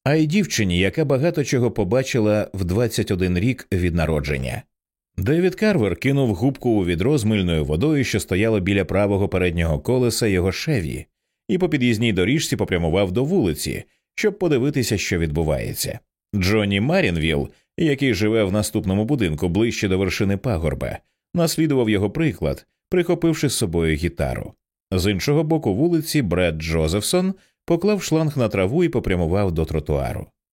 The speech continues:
з покупцем у руці. «Що це було?» — спитав Джонні. «Зворотний спалах?» Однак він вже зрозумів, що автомобільний двигун тут ні до чого.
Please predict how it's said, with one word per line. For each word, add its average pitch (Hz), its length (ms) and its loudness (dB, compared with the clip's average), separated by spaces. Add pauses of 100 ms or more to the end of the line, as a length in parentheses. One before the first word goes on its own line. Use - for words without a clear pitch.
(300)
з - 60 -12
покупцем 87 640 -2
у 87 120 -2
руці. - 420 -4 (640)
«Що - 160 -2
це 180 120 2
було?» — 180 300 2
спитав 95 420 0
Джонні. 82 400 0
«Зворотний 156 520 2
спалах?» - 540 -2 (420)
Однак 160 420 0
він 135 180 2
вже 113 220 2
зрозумів, 117 540 2
що - 180 0
автомобільний 104 600 0
двигун 98 400 0
тут 110 200 -2
ні 107 120 2
до 101 120 0
чого. 82 480 -4